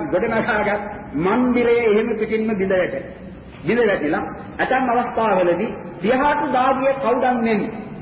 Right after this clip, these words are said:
පොළොවට පාත් වෙනවා. පාත් වෙනවා. ඒ මොකද ඒ? අනුසය ප්‍රහාණයක් නොකළ බැවින් මේ කෙලෙසුන් සිතක ඇතිවීමේ ශක්තිය තමා තුළ අප්‍රහීන වශයෙන් වැඩි බැවින්.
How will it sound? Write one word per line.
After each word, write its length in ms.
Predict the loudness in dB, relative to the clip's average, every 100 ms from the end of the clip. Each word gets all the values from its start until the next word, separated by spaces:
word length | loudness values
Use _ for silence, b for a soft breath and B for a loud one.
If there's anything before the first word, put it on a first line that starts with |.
| -6
පොළොවට 380 | 0 2 2 0
පාත් 300 | 0 0 0 -2
වෙනවා. 340 | -4 -6 -8 -12 -14 -14 -14 -14 -14 -12 -12 -10 -4
පාත් 260 | -2 -2
වෙනවා. 320 | -6 -8 -10 -6
ඒ 120 | 0
මොකද 300 | 2 2 2
ඒ? 140 | 2 0 -4 -10 -12 -14 -16 -16 -16 -16 -14 -2
අනුසය 460 | 2 4 4 2 0 0
ප්‍රහාණයක් 720 | 2 2 2 2 2 -2 -4 -4
නොකළ 340 | -4 0 0
බැවින් 340 | 2 2 2 -2 -6 -10 -6
මේ 220 | -2 -2 0
කෙලෙසුන් 500 | 2 2 2 2 2 -2 -8 -14 -16 -14
සිතක 440 | -4 -2 0 -2 0
ඇතිවීමේ 760 | 0 0 2 2 4 4 4 2
ශක්තිය 540 | 0 -2 0 2 2 0 -6 -8
තමා 340 | -2 0 0 0
තුළ 200 | 0 2
අප්‍රහීන 520 | 2 2 2 2 2
වශයෙන් 420 | 0 2 2 2 0 -6 -12 -16 -6
වැඩි 340 | -2 -2 -2 -2
බැවින්. 280 | 0 -2